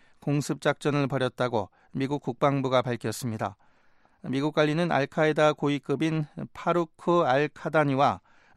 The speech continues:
그의 보좌관인 비랄 알 우타비를 겨냥한 지난 이십삼 일 작전이 아프가니스탄에서 수년 만에 이뤄진 가장 중요한 작전이었다고 밝혔습니다.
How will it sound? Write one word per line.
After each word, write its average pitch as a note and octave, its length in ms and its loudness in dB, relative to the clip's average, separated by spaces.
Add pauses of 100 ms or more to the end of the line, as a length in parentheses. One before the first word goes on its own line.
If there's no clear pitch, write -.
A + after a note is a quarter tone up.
(120)
그의 D3 180 0
보좌관인 C#3+ 600 0
비랄 D3 500 2
알 D3 360 2
우타비를 C#3 760 -2
겨냥한 C3+ 500 0 (240)
지난 D3 360 0
이십삼 D3 520 -4
일 D3+ 100 0
작전이 C3+ 560 -2 (460)
아프가니스탄에서 D3 800 0
수년 E3+ 380 -2
만에 D3+ 340 0
이뤄진 B2+ 400 -4 (240)
가장 D3 420 0
중요한 D3 480 0
작전이었다고 B2+ 800 -2
밝혔습니다. A2 800 -6